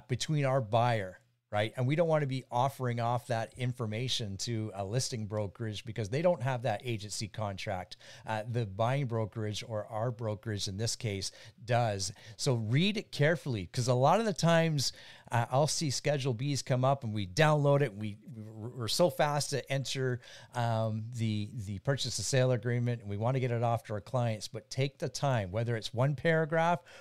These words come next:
or two or three pages, read it, because it is our position as realtors protect our clients, whether you're on the listing side or on the broker, uh, on the, uh, buying side. It's incredibly important, uh, to make sure that that happens for sure,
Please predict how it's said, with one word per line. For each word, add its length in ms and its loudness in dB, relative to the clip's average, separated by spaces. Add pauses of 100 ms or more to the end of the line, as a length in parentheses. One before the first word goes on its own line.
or 120 0
two 220 0
or 80 2
three 280 -4
pages, 580 -2
read 340 -2
it, 160 -8 (200)
because 280 -2 (100)
it 160 -4
is 160 -4 (200)
our 200 0
position 460 -2
as 160 -2
realtors 500 -4
protect 460 -4
our 100 -6
clients, 520 -6 (280)
whether 200 -6
you're 100 -2
on 100 -2
the 80 -4
listing 380 -4
side 440 -2 (260)
or 280 0
on 240 0
the 100 -2
broker, 460 -2
uh, 200 2
on 100 -2
the, 220 -2
uh, 80 0
buying 360 0
side. 320 -2
It's 140 -8
incredibly 720 -4
important, 520 -8 (400)
uh, 200 -2
to 100 -4
make 200 -2
sure 280 0
that 200 -6
that 260 -2
happens 540 -2
for 200 -6
sure, 460 0